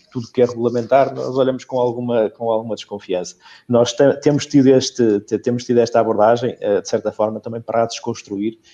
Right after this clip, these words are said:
e para envolver as pessoas, e acho que o,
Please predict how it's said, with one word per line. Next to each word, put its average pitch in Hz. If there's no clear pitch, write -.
e 110
para 117
envolver 113
as 110
pessoas, 127
e 87
acho 92
que -
o, 98